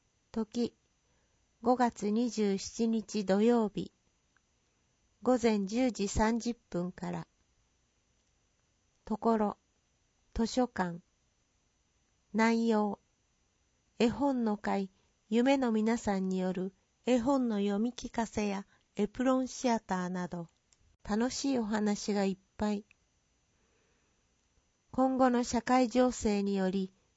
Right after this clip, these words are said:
中止等になる場合がありますので、ホームページ等でご確認ください。英語で遊ぼう。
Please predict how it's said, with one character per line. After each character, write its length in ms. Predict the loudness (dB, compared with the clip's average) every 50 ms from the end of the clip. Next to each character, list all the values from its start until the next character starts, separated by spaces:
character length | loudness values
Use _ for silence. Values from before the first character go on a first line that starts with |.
| _ _ _
中 200 | -4 -2 0 0
止 200 | 0 -2 -6 -2
等 220 | 0 0 2 2 2
に 160 | 2 0 2
な 160 | 2 2 2
る 120 | 0 0
場 180 | 0 0 0 0
合 100 | 0 -2
が 180 | -2 -2 -2 -2
あ 60 | 0
り 160 | -2 -2 -2
ま 140 | -2 -4 -4
す 160 | -6 -6 -6
の 160 | -4 -4 -4
で、 180 | -4 -4 -4 -4 -8 _ _ _ _ _ _ _ _ _ -2
ホ 220 | 4 4 6 6
ー 20 |
ム 180 | 6 2 0 0
ペ 220 | 2 4 4 4
ー 20 | 4
ジ 180 | 2 -2 -8
等 240 | -4 -2 0 0 0
で 280 | 0 0 0 0 0 -4 _ _ _
ご 160 | -4 -4 -4 0
確 280 | 0 -2 -2 0 -2
認 220 | -2 0 -2 -2 -4
く 120 | -6 -4
だ 160 | -4 -4 -4
さ 240 | -4 -4 -4 -2 -2
い。 100 | -4 -8 _ _ _ _ _ _ -20 _ _ _ _ _ _ _ _ _ _ _ _ _ _ _ _ _ _ _ _ _ _ _ _ _ _ _ _ _ _ _ _ _ _ _ _ _ _ _ _ _ _ _ _ _ _ _ _ _ _ _ _ _ _ _ _ _ _ _ _ _ _ _ _ _ _ _ _ _ _ _ _
英 200 | 2 4 4 4
語 160 | 2 2 2
で 100 | 4 4
遊 380 | 4 2 2 0 0 0 0 2
ぼ 220 | 2 2 0 0
う。 100 | 0